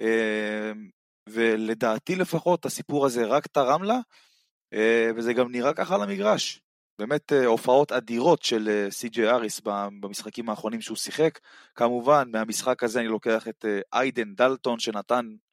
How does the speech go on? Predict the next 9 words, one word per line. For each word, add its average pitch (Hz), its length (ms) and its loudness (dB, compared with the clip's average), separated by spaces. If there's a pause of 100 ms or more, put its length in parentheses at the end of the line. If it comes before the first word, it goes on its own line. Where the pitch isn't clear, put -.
(460)
ערב 123 340 0
אדיר 123 440 0 (520)
עם 113 100 -8
שמונה 113 360 0
עשרה 120 240 0
נקודות 113 480 -2
וחמישה 104 420 -2
ריבאונדים. 117 640 0 (520)
אה, 98 420 -2